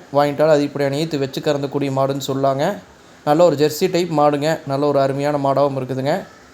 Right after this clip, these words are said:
இந்த மாடு வந்து விற்பனைக்காக வந்திருக்கக்கூடிய இடம் பார்த்தீங்கன்னா, அரியலூர் மாவட்டத்திலிருந்து விற்பனைக்காக வந்திருக்குதுங்க.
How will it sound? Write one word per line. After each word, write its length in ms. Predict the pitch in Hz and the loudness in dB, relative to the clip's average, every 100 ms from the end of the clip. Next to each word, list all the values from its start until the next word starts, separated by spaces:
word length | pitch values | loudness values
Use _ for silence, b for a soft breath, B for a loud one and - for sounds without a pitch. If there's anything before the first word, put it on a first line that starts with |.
| - - | -20 -8
இந்த 140 | 156 | -2
மாடு 260 | 160 190 208 | 2 4 4
வந்து 280 | 196 185 190 | 2 0 0
விற்பனைக்காக 460 | 160 175 165 175 | -2 -2 0 2
வந்திருக்கக்கூடிய 480 | 160 156 139 160 160 156 | 0 0 -4 -2 2 2
இடம் 300 | 143 160 165 | 4 2 2
பார்த்தீங்கன்னா, 500 | 156 143 - 143 170 165 | 0 0 -2 -2 -2 0
அரியலூர் 400 | 143 156 175 175 | 0 2 2 2
மாவட்டத்திலிருந்து 540 | 156 147 135 151 151 | 4 2 2 -2 -4
விற்பனைக்காக 380 | 139 143 131 147 | -4 -4 0 2
வந்திருக்குதுங்க. 520 | 139 139 131 135 135 | 2 0 -2 -4 -2